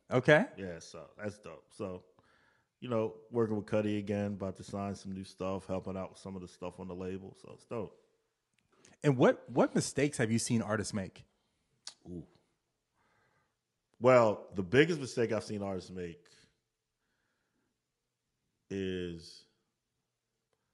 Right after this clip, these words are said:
Speaker 2: forgetting. Okay, I'll give you an example. Like, a lo-, I've seen artists make the mistake of before a deal or before you become,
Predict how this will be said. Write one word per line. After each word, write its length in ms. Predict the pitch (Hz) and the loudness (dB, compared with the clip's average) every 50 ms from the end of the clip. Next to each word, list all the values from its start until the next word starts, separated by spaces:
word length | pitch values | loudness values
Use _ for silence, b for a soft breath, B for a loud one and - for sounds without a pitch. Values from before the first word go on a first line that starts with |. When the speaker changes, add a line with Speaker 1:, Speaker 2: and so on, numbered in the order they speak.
| _ _ _ _ _ _ _ _ _ _ _ _ _ _ _ _ _ _ _ _ _ - - | _ _ _ _ _ _ _ _ _ _ _ _ _ _ _ _ _ _ _ _ _ -20 -10
Speaker 2:
forgetting. 460 | - 110 95 104 113 117 117 117 117 | -8 -8 -8 -4 -2 -2 -2 -2 -2
Okay, 260 | 117 117 110 - - 90 | -4 -4 -4 -4 -4 -4
I'll 140 | 95 110 | -4 -4
give 180 | 110 117 113 107 | -4 -4 -6 -6
you 60 | 110 | -6
an 60 | 104 | -8
example. 280 | 95 110 104 101 90 107 | -8 -8 -10 -8 -6 -6
Like, 180 | 107 98 92 - - | -6 -6 -8 -10 -10
a 60 | 107 | -10
lo-, 160 | 101 95 98 101 101 | -8 -8 -6 -6 -6
I've 120 | 117 113 | -6 -8
seen 200 | - 139 131 113 | -6 -8 -6 -2
artists 340 | 107 110 113 113 107 98 - | -2 -2 0 -2 -2 -4 -4
make 200 | 110 107 101 - | -8 -8 -8 -8
the 80 | - 90 | -12 -14
mistake 480 | 87 - - - - 92 90 87 - - - | -14 -14 -16 -16 -12 -12 -12 -12 -14 -16 -12
of 500 | 95 92 92 90 90 87 85 82 80 80 - _ _ _ _ _ _ _ _ _ _ _ _ _ _ _ _ _ _ _ _ _ _ _ _ _ _ _ _ _ _ _ _ _ _ _ _ - | -10 -8 -8 -8 -8 -10 -10 -12 -14 -18 -20 _ _ _ _ _ _ _ _ _ _ _ _ _ _ _ _ _ _ _ _ _ _ _ _ _ _ _ _ _ _ _ _ _ _ _ _ -6
before 360 | 110 104 - 139 143 139 123 | -6 -4 2 4 6 6 6
a 80 | 107 92 | 4 4
deal 460 | 107 110 113 113 117 117 113 107 98 95 | 2 4 6 6 8 8 6 6 4 2
or 80 | 101 92 | -4 -4
before 320 | 90 104 - - 135 127 | -6 -10 -4 -2 -2 0
you 80 | 120 110 | 0 -2
become, 460 | 117 110 - - 107 104 101 101 | -6 -8 -6 -4 -4 -2 -2 -4